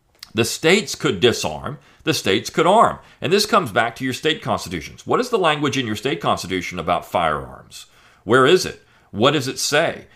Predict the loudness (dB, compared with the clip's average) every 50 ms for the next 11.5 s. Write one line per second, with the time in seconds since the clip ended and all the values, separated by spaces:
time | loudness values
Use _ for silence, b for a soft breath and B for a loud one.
0 | b b -6 -4 -4 2 0 0 0 2 0 0 0 0 0 -2 -2 -2 -2 -4
1 | -4 -4 -4 -4 -4 -6 -6 -4 -6 -4 -2 -2 -2 -2 -4 -2 -2 0 0 0
2 | -2 -2 -4 -4 -4 -8 -10 -8 -8 -8 -8 -8 -8 -6 -6 -6 -6 -6 -6 -8
3 | -4 -4 -4 -2 0 -2 -2 0 0 0 2 2 0 -2 -2 -6 -2 -2 -2 -2
4 | -2 -2 -2 -2 0 0 -2 -2 -2 -4 -6 -4 -2 -4 -4 -2 -2 -4 -2 0
5 | 0 0 0 -2 -4 -6 -6 -6 -8 -6 -10 -14 -8 -4 -4 -4 -4 -4 -8 -8
6 | -8 -10 -10 -12 -6 -6 -6 -6 -4 -2 0 0 2 0 -2 -8 -10 b b b
7 | b b b -4 -4 -2 0 2 2 2 0 -2 -2 -4 -4 -4 -6 -10 -12 -8
8 | -8 -10 -6 -2 -2 -2 0 -2 -4 0 4 4 4 4 4 0 -2 -4 -6 -6
9 | -2 -2 -4 -2 -2 -6 -8 -8 -4 0 2 4 6 6 6 4 2 0 -4 -10
10 | -12 -10 -8 -6 -4 -4 -2 -2 -2 -2 0 -2 -2 -2 -2 -6 -6 -8 -2 -2
11 | 0 2 4 6 6 6 6 2 0 0